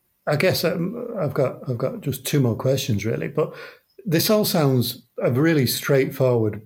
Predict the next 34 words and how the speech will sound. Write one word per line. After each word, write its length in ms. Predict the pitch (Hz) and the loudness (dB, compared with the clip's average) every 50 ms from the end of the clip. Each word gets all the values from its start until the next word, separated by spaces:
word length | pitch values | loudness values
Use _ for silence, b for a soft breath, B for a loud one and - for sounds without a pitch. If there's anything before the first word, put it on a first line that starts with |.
| _ - | _ -2
wonderfully 440 | 139 143 165 170 151 143 - 127 120 | 0 2 2 2 2 2 0 0 -2
straightforward 720 | - - 123 117 120 120 - 120 117 117 117 117 113 117 B B B B B B - | 0 0 0 0 0 0 0 0 2 2 2 0 -2 -2 B B B B B B -4
path 340 | - 127 127 113 - - - | -2 -2 -2 -2 -4 -8 -6
to, 220 | - 117 101 113 - | -4 -2 -2 -4 -6
to 280 | - - 117 104 101 B B B B B - - | -4 -2 -2 -2 -4 B B B B B -2 0
improving 480 | 120 113 113 127 127 120 110 110 107 | 0 0 2 2 2 2 2 2 2
patient 380 | 107 113 110 98 - 104 95 107 | 2 0 0 0 0 -2 -2 0
outcomes, 520 | 113 120 120 120 - 110 95 90 85 b b b b - | 0 0 0 0 -2 -4 -4 -4 -8 b b b b -4
but 120 | 156 156 | -2 2
there 120 | 151 147 156 | 2 2 4
must 220 | 180 190 - - | 4 2 0 0
be 100 | - 131 | 0 0
some 220 | - - 160 147 | 2 2 4 4
obstacles 640 | 135 135 135 - - 127 113 - 110 101 95 92 - | 4 4 2 0 -2 -2 0 0 0 -2 -2 -4 -6
to 120 | - 110 98 | -8 -8 -8
this. 340 | - - - - - - B B B B B B B B B _ - | -8 -8 -10 -10 -12 -14 B B B B B B B B B _ -2
Uh, 300 | 120 117 117 117 117 131 | 0 2 2 2 2 0
so 280 | - - 143 127 127 | 0 2 2 2 4
I 20 | 127 | 4
wonder 240 | 131 147 139 120 123 | 2 2 2 2 2
if 80 | 117 | 0
you 80 | 123 120 | 0 0
could 160 | 120 117 110 | 0 -2 -2
kind 220 | - 120 117 113 | 0 -2 0 0
of, 120 | 113 107 107 | 0 0 0
uh, 280 | 110 107 104 107 113 - 247 | 0 0 0 -2 -4 -6 -6
outline 440 | 170 131 117 - - 113 110 107 104 | -4 -2 -2 -2 -2 -2 -2 -2 -2
a, 340 | 104 - - 165 127 - - _ - | -4 -6 -6 -6 -8 -8 -8 _ -14
a 60 | - | -10
couple 300 | - - 120 - 120 113 | -6 -6 -6 -4 -4 -4
of 100 | 101 - | -4 -4
them 140 | 104 98 95 | -4 -6 -6
for 220 | - - 101 98 | -6 -8 -8 -6
me. 120 | 98 98 | -6 -8